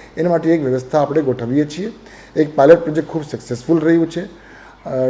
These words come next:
અને એના માટે જે ડ્રોન્સની વ્યવસ્થા છે એ ડ્રોન્સની ખરીદી પણ ચાલુ થઈ ગઈ છે. આઠેક ડ્રોન્સ already આપણને મળી ગયા છે, બીજા અઢાર પણ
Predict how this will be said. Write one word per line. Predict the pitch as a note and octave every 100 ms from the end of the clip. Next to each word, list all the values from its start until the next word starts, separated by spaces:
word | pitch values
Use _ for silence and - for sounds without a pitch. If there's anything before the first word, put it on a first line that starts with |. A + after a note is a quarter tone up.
| C3
અને | C#3 D3+
એના | D3 D#3+
માટે | D#3+ E3
જે | D#3+
ડ્રોન્સની | C3 B2 D#3 D#3 D#3+ D#3+
વ્યવસ્થા | C#3 C3+ - D#3+
છે | D3+ E3
એ | D3+ C3+
ડ્રોન્સની | B2 C#3 D3 D#3
ખરીદી | - A#2+ C#3 E3
પણ | E3+ D#3+ D#3 D3+ C#3+ - -
ચાલુ | C3+ C3+ D3
થઈ | D3 D3
ગઈ | D3 D#3
છે. | E3 F#3 - - - -
આઠેક | F#3 C#3 B2+ E3+ D#3
ડ્રોન્સ | C#3+ D#3+ D#3
already | C#3 C3 C#3 D3+
આપણને | C#3 D3 C#3+ C3+
મળી | A#2+ G#2+ C#3+
ગયા | C#3+ D3
છે, | D3 D#3+ - - - A#2
બીજા | B2+ D#3
અઢાર | D3 B2+ B2 D3+
પણ | D3 D3+ D3+